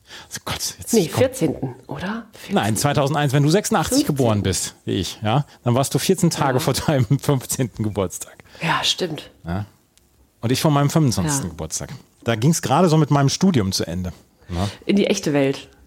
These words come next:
Speaker 1: Ja, in die echte Welt. Ich musste es halt abbrechen, das Studium. Das ist keine, es ist nichts, worauf ich stolz bin, aber das war damals in Bremen und da war, ja, das war so. Vierzehnter Mai zweitausendeins, das könnte auch diese Entscheidung gewesen sein mit dem,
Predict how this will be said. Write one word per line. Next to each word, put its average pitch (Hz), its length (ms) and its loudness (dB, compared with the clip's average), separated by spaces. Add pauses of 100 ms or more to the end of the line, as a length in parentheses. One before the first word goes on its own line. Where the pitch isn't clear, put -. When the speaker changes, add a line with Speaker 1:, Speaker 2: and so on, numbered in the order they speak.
(280)
Speaker 1:
Ja, 113 320 4
in 123 140 0
die 127 100 4
echte 131 280 2
Welt. 131 180 4
Ich 113 60 0
musste 135 240 2
es - 80 0
halt 110 100 2
abbrechen, 107 380 2
das 98 100 2
Studium. 110 380 0
Das 110 160 -2
ist - 100 -6
keine, 127 300 2 (380)
es 123 120 0
ist 143 140 2
nichts, 190 260 2
worauf 170 240 4
ich 165 100 2
stolz 185 380 2
bin, 127 320 2
aber 113 600 2 (100)
das 113 160 2
war 131 160 2
damals 143 260 2
in 135 140 2
Bremen 151 400 2
und - 500 -2 (180)
da 127 300 0
war, 131 380 2 (160)
ja, - 160 -8 (180)
das - 160 -8
war 104 220 2
so. 101 200 -4 (540)
Vierzehnter 190 380 2
Mai 143 100 2
zweitausendeins, 151 520 2
das - 100 -4
könnte 190 280 4
auch - 140 -2
diese 151 240 0
Entscheidung 156 400 2
gewesen 139 340 2
sein 123 220 2
mit 120 140 0
dem, 110 280 4